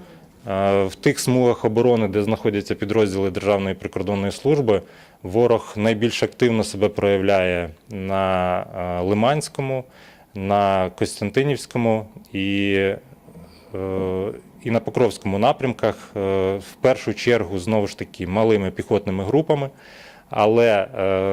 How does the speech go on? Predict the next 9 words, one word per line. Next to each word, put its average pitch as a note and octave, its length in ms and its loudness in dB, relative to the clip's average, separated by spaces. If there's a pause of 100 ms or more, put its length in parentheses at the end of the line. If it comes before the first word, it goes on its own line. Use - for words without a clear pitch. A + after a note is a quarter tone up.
(180)
в - 520 -14
Покровський C3 540 0
напрямок, A#2 680 0
е, G#2 200 -4
це G#2+ 120 -6
та G#2+ 180 2
ділянка, G#2 540 0
де F#2+ 460 0
ворог G#2+ 500 0